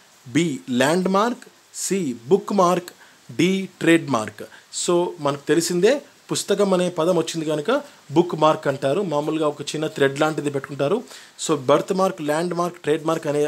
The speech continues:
ఈ రై-, మనకు రాంగ్ ఆన్సర్స్ అండి. ఆప్షన్ సి బుక్ మార్క్ is the right answer. So ఇలా ట్వంటీ ఫోర్ questions దాకా మీకు ఆ బ్లాగ్లో అందుబాటులో ఉన్నాయి. And మీరు, మేము మరిన్ని questions కూడా update చేయడానికి ప్రయత్నిస్తున్నాం.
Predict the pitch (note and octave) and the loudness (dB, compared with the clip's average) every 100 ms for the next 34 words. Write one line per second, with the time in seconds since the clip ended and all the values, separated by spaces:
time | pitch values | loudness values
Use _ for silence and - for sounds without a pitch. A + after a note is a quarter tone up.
0 | D3 D3 C#3 C3 D3 D3 C#3 C#3+ - - | 0 0 2 2 2 2 0 0 -6 -8
1 | - - B2+ C#3+ F3 D#3+ D3+ D3+ D3+ D#3 | -20 -4 4 4 6 2 -2 -4 -4 -2
2 | D4 - - - C3+ - D3+ C#3 G3+ E3 | -2 -4 -20 -6 -4 -4 -6 -2 0 2
3 | D3+ E3+ E3+ E3 D3+ C3+ D3+ D4 - - | 2 2 2 0 -2 -2 0 0 -2 -16
4 | - C3+ D3+ C#3+ B2 A#2+ B2 A2 - - | 0 2 2 -2 -8 -8 -10 -10 -20 -14
5 | - F3 D#3 F3 C#4+ - _ - E3+ G3 | -6 -4 -2 0 -2 -4 _ -2 0 0
6 | G3+ A3+ - F#3+ F#3+ F3 - F#3 C#3+ D#3+ | -4 -6 0 0 2 -2 0 -2 0 -2
7 | D#3 D#3 D3 C#3+ C3+ C3+ - - C3 C#3+ | 0 -2 -2 0 0 -2 -14 -8 0 2
8 | D3+ D#3 D#3 C3 D3 D3+ D3 D3+ C#3 F3 | 2 2 0 0 0 2 2 0 0 0
9 | C4 - - - D#3 D3 D3 D3+ D#3 D3+ | -2 -6 -20 -10 -6 -4 -2 -2 -2 -2
10 | C3+ D3 D3 C#3 C3+ C#3+ G#3+ G#3+ G#3 F#3+ | -2 -2 0 0 4 6 6 4 2 2
11 | - E3+ - - D3+ G#3+ B3+ - - C#3 | 2 0 -2 -4 0 2 0 -10 -6 -6
12 | C#3 F3 F3 D3+ D3+ C#3+ C3+ D3 D#3+ D3+ | 0 0 0 0 -2 -4 -2 -2 -2 -6
13 | - E3+ C4 | -4 -2 -2